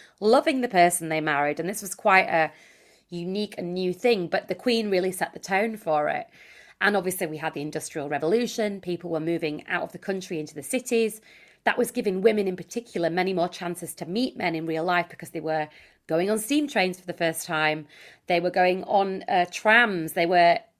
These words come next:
working with them. And basically you couldn't keep a, a kind of cover on love anymore. You know, it was kind of bursting at the seams. So actually it would have been in some ways quite a romantic age,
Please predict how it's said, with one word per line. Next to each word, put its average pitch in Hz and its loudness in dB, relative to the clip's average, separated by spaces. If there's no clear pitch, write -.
working 233 2
with 156 -2
them. 143 -4
And 233 2
basically 269 2
you 214 -6
couldn't 277 0
keep 233 -4
a, 220 6
a - -12
kind 226 4
of 214 -4
cover 240 6
on 220 4
love 285 4
anymore. 160 2
You 170 0
know, 175 4
it 175 4
was - -10
kind 220 2
of 180 -4
bursting 214 6
at - -6
the 175 -6
seams. 214 0
So 214 2
actually - 0
it 170 2
would 247 0
have 311 -2
been 196 2
in 185 -6
some 285 -2
ways 160 2
quite 208 4
a 220 6
romantic 220 2
age, 160 0